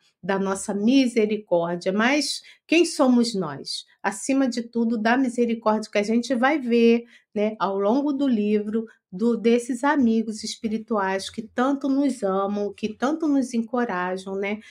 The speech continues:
para que sejamos assim, tenhamos uma vida melhor, né, e que a gente possa se modificar através, é, da nossa, da nossa força de vontade, né?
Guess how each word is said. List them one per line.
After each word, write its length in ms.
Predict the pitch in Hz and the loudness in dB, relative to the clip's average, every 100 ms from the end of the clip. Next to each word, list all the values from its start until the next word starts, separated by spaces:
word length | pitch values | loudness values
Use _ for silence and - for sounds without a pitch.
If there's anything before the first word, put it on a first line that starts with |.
| - - | -12 -4
para 140 | 214 | -4
que 140 | 214 | -4
sejamos 720 | - 233 208 208 196 208 208 208 | 0 2 4 2 0 2 0 -2
assim, 480 | 196 - 208 208 208 | -6 -4 -2 -2 0
tenhamos 420 | 214 196 202 202 | -2 -2 -4 -4
uma 220 | 208 202 | -4 -4
vida 300 | 190 196 190 | -2 -2 0
melhor, 540 | 208 214 226 165 143 - _ _ _ - | 0 2 2 0 -6 -16 _ _ _ -6
né, 220 | 180 180 | -4 -4
e 40 | |
que 160 | 180 190 | -2 0
a 40 | |
gente 260 | 190 190 - | 0 -2 -6
possa 280 | - 196 - | -6 -6 -8
se 320 | - - 320 | -12 2 4
modificar 840 | 285 262 220 - 220 - 185 190 190 - - _ - | 4 2 -2 -6 -8 -6 -6 -6 -10 -20 -20 _ -4
através, 920 | 190 - 196 185 180 180 185 - - _ _ _ _ | -4 -2 -2 0 2 4 2 -2 -10 _ _ _ _
é, 540 | 190 196 190 165 - - | 2 4 4 4 0 -10
da 240 | 175 202 202 | -4 -2 -2
nossa, 1080 | 185 185 190 - 220 202 196 196 185 180 175 | -2 -4 -6 -8 -4 -2 0 0 -2 -4 -4
da 180 | 196 | -4
nossa 280 | 196 185 226 | -2 -6 -6
força 360 | 220 196 208 208 | -6 -6 -4 -6
de 140 | 202 | -4
vontade, 760 | 214 233 240 175 165 175 175 180 | -2 -2 -2 -6 -8 -10 -12 -10
né? 280 | 180 185 | -8 -10